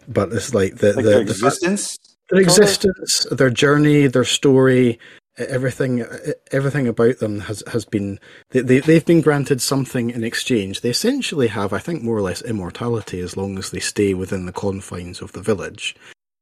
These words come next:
Speaker 1: Um, but as soon as they leave, they'll just dissolve into nothingness.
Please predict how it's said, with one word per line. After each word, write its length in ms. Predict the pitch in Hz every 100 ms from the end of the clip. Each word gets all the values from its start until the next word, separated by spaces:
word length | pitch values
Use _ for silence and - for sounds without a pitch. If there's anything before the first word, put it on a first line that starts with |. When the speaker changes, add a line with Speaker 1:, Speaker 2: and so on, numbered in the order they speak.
| _
Speaker 1:
Um, 300 | 110 90 90
but 140 | 90 101
as 100 | 104
soon 180 | - 104
as 160 | 101
they 120 | 101
leave, 460 | 90 95 92 85 82
they'll 160 | 87 85
just 320 | 87 - 98
dissolve 460 | 90 87 82 85
into 200 | 82 82 87
nothingness. 720 | 82 - 82 82 104 -